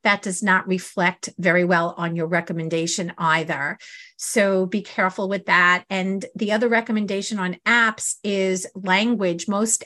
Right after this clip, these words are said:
apps are written in English. Several are now in English and Spanish and some other languages. But if you are considering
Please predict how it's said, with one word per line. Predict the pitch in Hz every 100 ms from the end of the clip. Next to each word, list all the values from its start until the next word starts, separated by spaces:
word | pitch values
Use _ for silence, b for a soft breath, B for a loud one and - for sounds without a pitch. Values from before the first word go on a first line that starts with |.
| -
apps | 190 185 - - -
are | 185 185 185
written | 185 196
in | 220 240
English. | 190 180 175 180 - B B B -
Several | - 220 220 196
are | 190
now | 185 185 190
in | 190
English | 185 190 190 185 -
and | 175
Spanish | - 180 185 175 180 -
and | 185 180
some | - 185
other | 214 247 226
languages. | 175 175 175 175 180 170 165
But | - 170 165
if | 175 190
you | 190
are | 185 180 190
considering | - 190 - 202 190 180 170 175